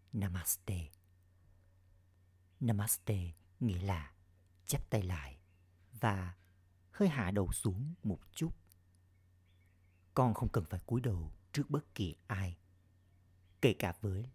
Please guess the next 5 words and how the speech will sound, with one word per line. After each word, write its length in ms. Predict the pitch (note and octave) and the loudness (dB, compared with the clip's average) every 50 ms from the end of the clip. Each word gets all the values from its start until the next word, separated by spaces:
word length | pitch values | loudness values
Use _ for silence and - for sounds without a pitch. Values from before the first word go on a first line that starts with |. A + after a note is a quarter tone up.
| - | -6
Lakshmi 580 | - A2+ - - - - A#2+ G#2+ G#2 G2 F2+ F2 - - _ _ - | -4 -4 -2 -2 -2 0 0 0 0 0 -2 -4 -8 -12 _ _ 0
Narayan, 720 | A2 G#2+ G#2 G2+ G2+ G2 G2 F#2 F2+ F2+ F2+ E2+ D#2+ D2+ - - - - - - - - - - | 2 4 4 4 2 2 0 0 0 -2 -2 -4 -6 -8 -12 -16 -20 -20 -20 -20 -20 -20 -16 -2
Vishnu 640 | - A#2 C3 C#3+ - - - G#2 G#2 G#2 F#2+ F2 E2+ - - - - - - - - - | 0 2 2 2 0 -2 -2 0 0 0 0 -2 -4 -6 -10 -16 -20 -20 -20 -20 -20 -14
hay 420 | - - A#2+ A2 G2+ G2+ F#2 F2 - - - | -4 0 2 2 2 2 0 -4 -8 -12 -8
Shankar. 720 | - - - - C3 F#2+ F2 - - - G#2 F#2 E2+ D2+ | -4 0 2 4 4 2 2 -2 -2 -2 -2 -2 -2 -6